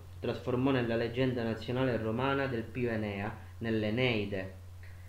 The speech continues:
Teocrito da Siracusa, il raffinato poeta bucolico che Virgilio considerò suo maestro.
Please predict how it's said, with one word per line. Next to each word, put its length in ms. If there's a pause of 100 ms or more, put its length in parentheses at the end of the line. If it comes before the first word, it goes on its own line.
(260)
Teocrito 640
da 120
Siracusa, 760 (220)
il 140
raffinato 640
poeta 400
bucolico 920
che 160
Virgilio 640
considerò 560
suo 180
maestro. 800